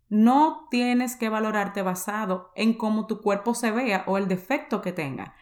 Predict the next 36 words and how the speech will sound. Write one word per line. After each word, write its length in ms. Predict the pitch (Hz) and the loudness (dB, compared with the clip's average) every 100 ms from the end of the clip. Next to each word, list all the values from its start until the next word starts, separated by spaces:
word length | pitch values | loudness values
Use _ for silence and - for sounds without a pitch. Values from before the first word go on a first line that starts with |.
| _ _ - | _ _ -2
¿Tienes 300 | 233 285 277 | 2 2 2
sobrepeso? 960 | 302 320 320 359 277 - 135 - _ _ _ - | 0 0 -2 0 0 -2 -6 -10 _ _ _ 0
Bueno, 240 | 240 247 | 2 4
por 160 | 208 202 | 2 0
tu 140 | 190 | -2
salud 540 | 196 175 269 277 277 - _ _ - | -2 0 4 2 2 -8 _ _ -12
deberías 680 | 202 233 220 202 220 233 - | -2 2 4 4 2 0 -4
ponerle 420 | 202 185 175 180 | 0 0 2 -2
atención, 720 | 175 160 143 247 247 135 - | -2 -4 -4 -4 -2 -4 -2
pero 180 | 196 190 | 0 2
no 200 | 196 214 | 0 0
es 220 | 240 247 | 0 -2
que 180 | - 208 | -4 -6
por 200 | 202 190 | -4 0
lo 140 | 190 185 | 0 0
que 140 | 180 | -2
diga 460 | 185 233 247 262 - | 0 0 0 -4 -2
la 180 | 185 196 | 2 2
báscula, 800 | 196 202 - - 165 247 349 _ - | 2 0 -6 -6 -4 -4 -6 _ -2
tú 260 | 302 311 320 | 0 0 0
tienes 360 | 285 285 277 | 0 0 -2
que 120 | - | -2
valorarte 560 | 262 262 254 247 247 277 | 0 0 2 0 0 -2
basado 380 | 240 233 240 254 | -2 -2 0 0
en 100 | 269 | 0
eso. 560 | 370 359 156 - _ - | 0 -2 -6 -8 _ -4
No, 580 | 170 240 233 - - _ _ _ _ _ _ _ _ | 2 4 2 -4 -12 _ _ _ _ _ _ _ _
eso 240 | 196 208 247 | -4 0 2
no 140 | 233 | 4
es 160 | 269 233 | 2 0
lo 120 | 214 | 0
que 120 | 185 | -2
vemos. 320 | 165 156 156 | -2 -4 -2
Entonces 340 | 170 185 226 226 | -2 0 -2 -2
esos 280 | 226 233 | -4 -2
modelos 500 | 247 240 208 175 185 | 0 2 0 -2 -4